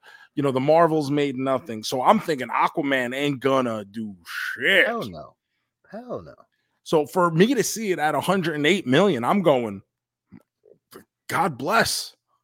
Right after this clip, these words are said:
Speaker 2: I think they have to be very happy with that. A movie that means nothing.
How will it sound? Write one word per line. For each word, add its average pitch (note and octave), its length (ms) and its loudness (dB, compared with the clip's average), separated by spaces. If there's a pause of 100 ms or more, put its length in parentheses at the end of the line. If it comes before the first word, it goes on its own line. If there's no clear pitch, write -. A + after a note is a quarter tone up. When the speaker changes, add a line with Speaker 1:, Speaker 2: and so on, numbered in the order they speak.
(420)
Speaker 2:
I C#3 120 -2
think B2+ 180 -8
they G2 100 -8
have A2 180 -2
to G#2 80 -12
be G2+ 100 -6
very A2+ 280 0
happy G2 280 -6
with E2 220 -14
that. - 240 -16
A A2+ 100 -8
movie D3 320 0
that B2 120 2
means A#2+ 280 -6
nothing. C#3+ 680 -2